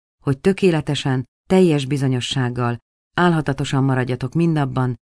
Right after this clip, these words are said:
ami Isten akarata. Mert tanúskodom róla, hogy sokat fárad értetek,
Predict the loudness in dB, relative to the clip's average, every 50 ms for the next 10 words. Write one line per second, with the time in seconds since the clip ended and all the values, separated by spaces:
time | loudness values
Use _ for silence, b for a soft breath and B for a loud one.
0 | _ _ _ -2 0 0 0 0 0 -4 -6 -4 -4 -4 -2 -4 -4 -4 -6 -6
1 | -6 -6 -6 -8 -8 -8 -10 _ _ _ _ _ _ -2 0 0 2 2 2 2
2 | 2 2 0 -2 -4 -2 0 0 0 0 0 0 0 0 -2 -2 -4 -4 -6 -6
3 | -4 -4 -6 -4 -2 -2 -2 -2 -2 -2 -2 -4 -4 -4 -6 -8 -8 -8 -10 -10
4 | -14